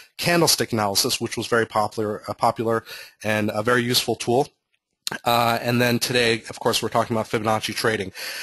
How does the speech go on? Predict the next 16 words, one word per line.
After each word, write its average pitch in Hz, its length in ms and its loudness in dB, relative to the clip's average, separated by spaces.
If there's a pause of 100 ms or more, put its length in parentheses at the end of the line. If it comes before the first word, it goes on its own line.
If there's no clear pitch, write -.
(320)
Now, 147 260 4
if 151 140 -2
you 170 100 2
missed 165 480 6
any 180 300 4
of 143 180 2
these, 139 560 2
um, 120 640 2
any 151 180 4
of 135 100 0
these 131 220 0
webinars, 143 680 2
uh, 123 180 2
they 135 280 0
are 131 320 4
all 143 480 4